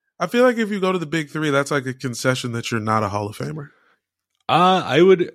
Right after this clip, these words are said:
Speaker 2: agree with that, with some exceptions. I guess Allen Iverson was more of a coach than, than a
Speaker 1: Yeah.
Speaker 2: player.
Speaker 1: They,
Speaker 2: Um,
Speaker 1: he, they did hire him to play, and he was like, "Fuck that."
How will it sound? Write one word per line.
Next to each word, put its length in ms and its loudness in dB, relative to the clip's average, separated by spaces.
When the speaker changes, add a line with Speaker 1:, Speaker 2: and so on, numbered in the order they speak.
Speaker 2:
agree 420 -2
with 280 -4
that, 260 0
with 160 -4
some 180 0
exceptions. 680 -2
I 140 -10
guess 220 0
Allen 360 2
Iverson 400 2
was 160 0
more 240 2
of 80 -2
a 120 -2
coach 500 0
than, 440 -4
than 140 -6
a 80 -4
Speaker 1:
Yeah. 120 2
Speaker 2:
player. 400 2
Speaker 1:
They, 60 -18
Speaker 2:
Um, 100 4
Speaker 1:
he, 200 -2
they 200 0
did 220 -2
hire 280 2
him 120 -4
to 80 -6
play, 320 -2
and 80 -8
he 80 -10
was 120 -12
like, 200 -10
"Fuck 240 -8
that." 240 -12